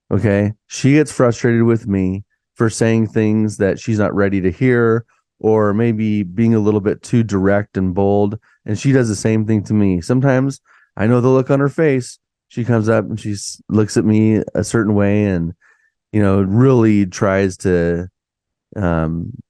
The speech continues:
you know, say it in a way that's not gonna frustrate me. But she'll say something to me that I'm doing wrong or that I'm not doing. And I know it's coming and I just clench up and, like, my,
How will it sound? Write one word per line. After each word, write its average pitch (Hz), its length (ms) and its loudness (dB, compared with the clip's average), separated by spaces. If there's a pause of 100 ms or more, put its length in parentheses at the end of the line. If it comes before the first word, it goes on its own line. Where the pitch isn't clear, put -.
(180)
you 92 80 -2
know, 90 80 0
say 113 300 0
it - 20 2
in 101 80 2
a 101 60 2
way 101 300 2
that's 95 240 -2
not 98 200 0
gonna 90 160 -4
frustrate 101 520 -2
me. 104 380 -2 (500)
But 101 220 2
she'll 131 220 2
say 156 240 2
something 117 340 0
to 104 60 2
me 104 100 2
that 98 160 -2
I'm 104 140 0
doing 107 260 0
wrong 101 720 -2
or 104 160 0
that 98 120 0
I'm 95 120 0
not 95 280 -2
doing. 104 520 0 (360)
And 98 100 0
I 104 60 2
know 110 220 4
it's 123 120 -2
coming 120 460 0
and 87 160 -4
I 107 140 -4
just 101 340 -10 (200)
clench 131 440 0
up 120 200 2
and, 104 140 2
like, 95 180 -2
my, 95 460 -2